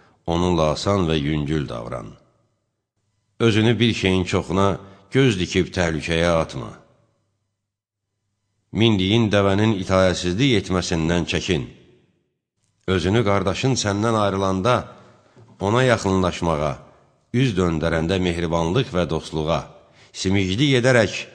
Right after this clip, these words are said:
əsirgəyəndə ona bəxşiş etməyə, uzaqlaşanda ona yaxınlıq etməyə, sərtlik edəndə ona qarşı yumşaq olmağa və o pis iş görəndə üzr istəməyə vadar et.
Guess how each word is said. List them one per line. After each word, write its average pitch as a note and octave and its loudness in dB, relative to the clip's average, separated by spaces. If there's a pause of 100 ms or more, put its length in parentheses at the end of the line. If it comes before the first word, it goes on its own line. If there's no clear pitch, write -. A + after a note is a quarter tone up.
(640)
əsirgəyəndə F#2 2 (200)
ona F#2+ 0
bəxşiş E2+ -2
etməyə, C#2+ -2 (1300)
uzaqlaşanda F2 -2
ona F2 0
yaxınlıq D#2 -4
etməyə, C#2 -6 (680)
sərtlik G#2+ 0
edəndə F#2+ 2
ona G2 2
qarşı G2+ 0
yumşaq F#2+ 2
olmağa D2+ -2 (480)
və D#2+ -2 (120)
o A2 2 (540)
pis B2 -2
iş - -6
görəndə F2 0
üzr A2 -2
istəməyə D2+ -4
vadar C#2 -6
et. - -20